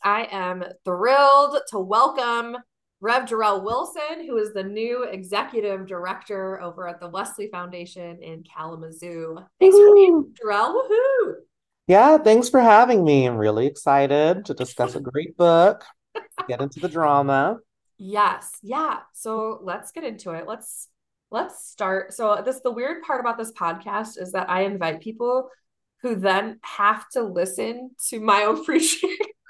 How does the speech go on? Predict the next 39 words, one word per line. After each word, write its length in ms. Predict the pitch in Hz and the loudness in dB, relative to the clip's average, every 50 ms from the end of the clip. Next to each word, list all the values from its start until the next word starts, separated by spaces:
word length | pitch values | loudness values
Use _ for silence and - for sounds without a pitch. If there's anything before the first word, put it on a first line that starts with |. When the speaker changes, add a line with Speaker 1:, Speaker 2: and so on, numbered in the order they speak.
| _ _ _ _ _ _ 440 - 277 - - 453 - - _ - 427 - - - - 480 523 571 - - | _ _ _ _ _ _ -4 -4 -4 -4 -4 -6 -8 -8 _ -12 -12 -12 -12 -4 -2 0 0 0 0 -2
Speaker 1:
It, 240 | 294 - 349 - - - - - - - _ _ - 359 - | 2 2 2 2 2 0 0 0 0 -2 _ _ -4 -2 -2
it 200 | 311 311 262 - | -4 -6 -6 -4
feels 300 | - 330 285 285 320 311 | -2 2 2 2 2 2
a 40 | 349 | 0
little 300 | 330 330 339 339 349 311 | -2 -2 -2 -2 0 0
narcissistic, 920 | 262 240 277 311 320 - - - - 208 208 - - 220 220 226 226 - _ - | 0 0 0 -2 -6 -10 -12 -10 -8 -8 -10 -8 -8 -8 -8 -8 -10 -10 _ -6
but 200 | 226 202 202 - | -6 -6 -4 -4
I, 140 | 214 226 226 - - | -6 -6 -6 -6 -8
that's 220 | 240 240 233 - | -8 -8 -6 -8
just 200 | - - - - | -8 -10 -8 -6
kind 140 | - 233 226 | -4 -2 0
of 60 | 233 | 2
the 100 | 233 220 | 2 2
way 240 | 214 202 202 202 - - | 2 0 0 -4 -4 -6
it 180 | 180 170 - - | -10 -10 -10 -8
works. 480 | 190 180 151 - - - - - - - 180 | -8 -8 -6 -8 -10 -12 -14 -18 -14 -12 -10
And 100 | 190 190 | -8 -8
it's 160 | 190 185 - | -8 -6 -4
helpful 300 | 233 - - - 214 190 | -6 -6 -4 -6 -10 -10
to 100 | 190 190 | -8 -10
hear 240 | - - 185 175 170 | -12 -10 -10 -8 -6
other, 520 | 170 165 170 165 160 160 160 160 160 - _ _ _ _ _ _ _ _ | -6 -6 -6 -6 -6 -8 -8 -10 -12 -18 _ _ _ _ _ _ _ _
um, 560 | - 175 160 156 156 151 151 160 180 - - - _ _ _ - | -4 -2 -2 -2 -2 -4 -8 -12 -16 -18 -20 -20 _ _ _ -6
other 280 | 208 214 220 208 196 | -4 -2 -2 -4 -4
perspectives. 1040 | 196 - 190 170 160 - - - - - - - _ - 175 - - - - - - | -6 -8 -10 -10 -10 -12 -14 -14 -14 -16 -16 -16 _ -12 -12 -12 -12 -14 -16 -18 -18
So 640 | - - - 202 175 175 170 165 170 175 180 175 - _ _ _ _ _ _ | -14 -8 -6 -2 -2 0 0 -2 -2 -4 -6 -8 -12 _ _ _ _ _ _
I 100 | 208 196 | -8 -6
know 180 | 190 196 196 190 | -4 -2 0 0
I, 360 | 190 185 185 185 185 185 - | 0 0 0 -2 -4 -6 -6
I 80 | 180 175 | -6 -8
sent 320 | 175 - - 190 190 - | -6 -6 -8 -10 -8 -8
you 60 | 214 180 | -6 -4
a 20 | |
little 180 | 175 175 165 165 | -4 -4 -4 -4
link 240 | 185 185 185 - | -6 -6 -6 -10
and 200 | 180 - 175 185 | -12 -12 -14 -12
forced 320 | - 185 175 180 180 - - | -8 -8 -6 -6 -8 -12 -14
you 80 | 175 | -10
to, 240 | 165 165 160 160 160 | -10 -8 -10 -10 -12